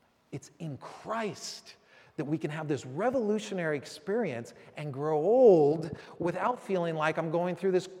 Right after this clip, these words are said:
crisis. So Paul has spent three chapters talking about the gospel story. And if we understand who we are in light of who Christ is, his death, his burial,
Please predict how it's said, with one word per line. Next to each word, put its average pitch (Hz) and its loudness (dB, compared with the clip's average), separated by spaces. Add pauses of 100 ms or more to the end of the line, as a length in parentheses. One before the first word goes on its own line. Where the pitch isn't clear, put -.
(140)
crisis. - -10 (540)
So 185 -2 (100)
Paul 151 2 (140)
has 175 -6
spent 165 -4
three 208 -6
chapters - -10 (420)
talking 202 -4
about 147 -4
the 123 -4
gospel 147 -4
story. 131 -4 (240)
And 165 -4
if 139 -6
we 156 0
understand 185 -4
who - -10
we 226 -2
are 170 2
in 170 -4
light 156 -2
of 139 -4
who 220 -6
Christ 170 -2
is, 220 -2 (220)
his 220 0
death, 123 -4 (500)
his 220 2
burial, 165 0